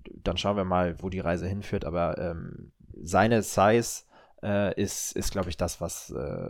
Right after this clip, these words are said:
was spannend wird und was, wenn er sich ein bisschen entwickelt, bin ich da guter Dinge, dass er, ähm, wahrscheinlich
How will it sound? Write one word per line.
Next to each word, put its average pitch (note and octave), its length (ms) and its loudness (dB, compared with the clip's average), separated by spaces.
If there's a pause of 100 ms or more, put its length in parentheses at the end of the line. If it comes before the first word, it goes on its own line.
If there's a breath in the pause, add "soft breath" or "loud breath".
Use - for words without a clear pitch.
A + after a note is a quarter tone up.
was - 160 -6
spannend F#2 400 -6
wird F2+ 160 -6
und E2 180 -12
was, - 300 -12
wenn F2 240 -6
er G#2 180 4
sich A2 180 -4
ein F2+ 140 -12
bisschen G2 220 -4
entwickelt, E2+ 400 -2
bin G#2 80 -6
ich F#2+ 80 -6
da - 80 -4
guter F2+ 240 -4
Dinge, F#2+ 240 -6
dass - 180 -6
er, F#2+ 240 -2 (480 loud breath)
ähm, F2+ 460 -4
wahrscheinlich C3 560 0